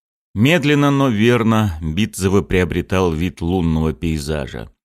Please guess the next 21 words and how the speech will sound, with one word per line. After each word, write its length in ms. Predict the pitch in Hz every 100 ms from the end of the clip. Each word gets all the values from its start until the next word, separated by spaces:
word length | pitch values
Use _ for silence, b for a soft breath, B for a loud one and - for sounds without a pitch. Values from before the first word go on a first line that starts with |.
| _
Город 380 | 90 110 123 -
превращался 720 | 113 104 104 92 120 110 110
в 80 | 98
совершенно 540 | - 98 95 127 107 101
безжизненное 720 | 98 90 101 95 98 95 90
пространство. 920 | - 92 82 80 80 76 71 - 73 - _ _ _
С 100 | -
расстояния 600 | 101 - 101 98 90 82
трех 320 | - 87 -
миль 400 | 104 143 127 - -
русские 500 | 101 107 - 92 87
тяжелые 480 | 98 87 98 87 95
орудия 380 | 117 113 95
перепахивали 760 | 90 90 95 104 90 - 87 87
землю 400 | 85 117 113 92
и 60 | 82
поджигали 580 | 85 76 87 92 95
все, 440 | 87 - 80 76 -
что 220 | - 71
могло 320 | 71 71 73
гореть. 480 | 71 76 - - _